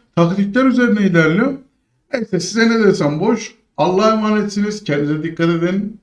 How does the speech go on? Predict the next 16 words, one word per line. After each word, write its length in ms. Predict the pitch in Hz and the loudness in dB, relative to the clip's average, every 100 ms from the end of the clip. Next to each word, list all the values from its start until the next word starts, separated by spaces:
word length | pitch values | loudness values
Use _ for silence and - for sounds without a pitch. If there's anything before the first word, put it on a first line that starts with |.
| _ | _
Yani 240 | 131 120 123 | -14 -14 -6
bu 180 | 160 151 | -2 0
arkadaşlara 640 | 127 123 123 - 120 117 | -2 -4 -6 -4 -4 -2
diyorum 180 | 156 226 | -4 -6
siz 240 | - 117 | -8 -6
alınmayın. 600 | 117 123 139 135 156 202 - _ | -4 -4 -2 -2 0 -2 -4 _
Sizler 460 | - 123 131 135 127 | -10 -4 0 0 0
cansınız. 640 | 135 131 - 170 233 - _ _ _ _ | -4 -4 -4 -2 -4 -8 _ _ _ _
Beraber 540 | 226 233 175 143 180 202 - 147 | 0 4 4 4 2 0 -10 -2
büyümeye 500 | 220 190 147 139 127 | 0 2 2 2 4
devam 280 | 190 214 196 | 2 4 4
ediyoruz. 400 | 190 208 202 - | 4 4 0 0
Abone 360 | 175 220 240 254 | 0 2 4 4
ol, 380 | 240 247 240 - - _ _ 143 | 2 2 0 -8 -20 _ _ 2
like 380 | 190 269 - | 6 6 4
at. 320 | 226 240 - | 0 0 -6